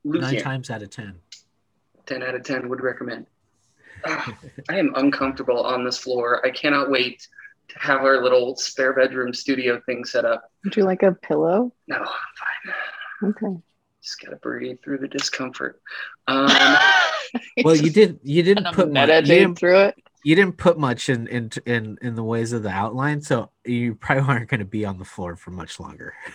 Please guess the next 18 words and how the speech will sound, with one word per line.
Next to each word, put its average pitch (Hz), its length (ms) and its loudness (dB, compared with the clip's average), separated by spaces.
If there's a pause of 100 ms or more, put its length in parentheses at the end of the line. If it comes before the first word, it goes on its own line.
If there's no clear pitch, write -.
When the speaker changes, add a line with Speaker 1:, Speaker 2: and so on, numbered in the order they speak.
(160)
Speaker 2:
Shut - 280 -2
up. - 80 -10 (640)
Speaker 1:
<laughs> 131 80 2
Speaker 2:
Look, 135 240 0
there's 165 240 2
a 180 60 6
lot 175 260 6
that 185 80 4
I 160 100 6
can 143 200 2
get 131 140 2
into. 127 440 -6
So 160 480 2 (100)
the 160 180 0
thing 240 220 0
is, 139 220 2
is, 123 220 -4
like, 131 280 -2